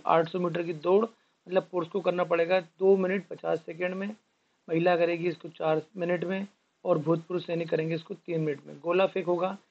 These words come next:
बीस फीट का गोला रहेगा, गोले का वजन रह-, बीस फीट फेंकना है।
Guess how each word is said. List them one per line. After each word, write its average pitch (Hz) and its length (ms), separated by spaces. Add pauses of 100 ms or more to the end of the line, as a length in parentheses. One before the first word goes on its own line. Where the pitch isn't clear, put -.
(340)
बीस 185 200
फीट 185 200
का - 140
गोला 170 300
रहेगा, 170 300
गोले 170 380
का 180 80
वजन 170 240
रह-, 175 200
बीस 180 160
फीट 175 160
फेंकना 165 300
है। 185 220